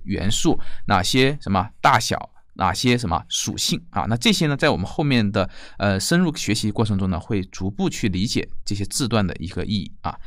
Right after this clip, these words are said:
好，那今天呢，我们主要先知道我们可以有这个工具来查看我们的服务器跟我们的浏览器之间的一个什么数据内部是如何进行交流的啊。好，那么这个呢，我们作为一个，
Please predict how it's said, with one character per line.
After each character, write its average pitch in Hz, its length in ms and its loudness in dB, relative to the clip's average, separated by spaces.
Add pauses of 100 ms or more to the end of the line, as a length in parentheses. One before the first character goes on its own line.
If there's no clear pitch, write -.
(160)
好， - 120 6
那 139 80 2
今 196 180 4
天 240 120 8
呢， 220 120 8
我 120 120 0
们 98 140 0
主 95 200 -4
要 113 100 4
先 147 260 0
知 170 120 0
道 170 160 4 (200)
我 107 100 4
们 113 180 6
可 - 200 2
以 180 140 6
有 151 140 2
这 - 140 -2
个 123 80 2
工 170 240 6
具 185 260 0
来 107 200 2
查 - 440 -2
看 - 300 4 (140)
我 101 120 2
们 98 100 4
的 110 100 4
服 - 300 -2
务 156 100 2
器 - 320 0 (320)
跟 151 220 6
我 151 140 4
们 90 240 0
的 120 180 4
浏 113 160 4
览 165 120 6
器 - 180 0
之 147 160 -2
间 151 180 0
的 151 120 2
一 92 60 0
个 110 100 -2
什 101 100 -4
么 80 120 -2 (200)
数 - 440 2
据 147 240 0
内 190 320 6
部 - 280 -2
是 107 280 0
如 101 120 2
何 110 200 2
进 104 160 0
行 98 140 2
交 120 200 6
流 113 160 2
的 - 140 -2 (340)
啊。 - 140 -8 (440)
好， - 220 6
那 160 80 4
么 185 80 6
这 285 160 4
个 208 60 4
呢， 139 120 4
我 101 80 2
们 92 140 -2
作 143 120 2
为 123 120 6
一 104 80 4
个， 117 180 2